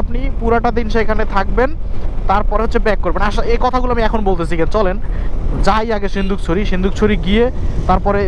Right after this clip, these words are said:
দেখাই আপনাদেরকে যে কয়টা সিন্দুকছড়ি পৌঁছাইলাম। আর যারা পাহাড়ি রাস্তাগুলোতে নতুন আসবেন, তাদের জন্য অ্যাডভাইস থাকবে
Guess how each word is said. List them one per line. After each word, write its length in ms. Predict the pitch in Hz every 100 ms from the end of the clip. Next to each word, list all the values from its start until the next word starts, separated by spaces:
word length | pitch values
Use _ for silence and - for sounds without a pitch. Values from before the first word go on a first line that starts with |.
| 160
দেখাই 260 | 185 185 170 143
আপনাদেরকে 360 | 160 151 151 190
যে 100 | 208
কয়টা 220 | 170 170 175
সিন্দুকছড়ি 520 | 180 175 180 185 170 - - - - - -
পৌঁছাইলাম। 500 | - - 220 170 190 - - - - - - - - - - - - - - - - - - - - - - - - -
আর 180 | 156 151 143
যারা 180 | 180 202 196
পাহাড়ি 240 | 196 226
রাস্তাগুলোতে 540 | 220 220 240 226 226 226
নতুন 320 | 202 202 247
আসবেন, 360 | 220 180 156 202 220
তাদের 240 | 190 196 190
জন্য 180 | 208 202
অ্যাডভাইস 380 | 180 185 214 -
থাকবে 400 | 220 196 208